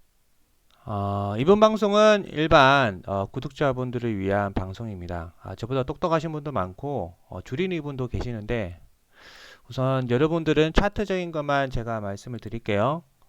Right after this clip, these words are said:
그냥 다 같이 한번 봅시다. 자, 주봉, 주봉을 보시면 어떻게 되시-, 여기 있죠? 열 십자가 떴습니다. 열 십자가. 그렇게 좋은 내용은 아니죠. 여기 보시다시피 좋은 내용이 절대로 아닙니다.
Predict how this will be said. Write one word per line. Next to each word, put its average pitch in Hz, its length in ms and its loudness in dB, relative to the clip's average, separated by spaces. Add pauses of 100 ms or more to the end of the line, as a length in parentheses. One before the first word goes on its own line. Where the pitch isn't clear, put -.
그냥 117 480 -2
다 117 120 4
같이 131 180 0
한번 120 400 -2
봅시다. 123 540 -4 (880)
자, 127 180 2
주봉, 202 720 6
주봉을 254 420 6
보시면 214 420 8
어떻게 - 340 8
되시-, 131 400 2 (140)
여기 127 220 4
있죠? 185 340 2 (260)
열 123 160 4
십자가 214 380 4
떴습니다. 92 840 -4 (160)
열 110 120 -2
십자가. 92 480 -6
그렇게 151 280 -4
좋은 127 260 -4
내용은 143 300 -4
아니죠. 110 460 -2
여기 101 160 -4
보시다시피 104 840 -10
좋은 120 260 -8
내용이 127 340 -6
절대로 131 400 -6
아닙니다. 92 680 -8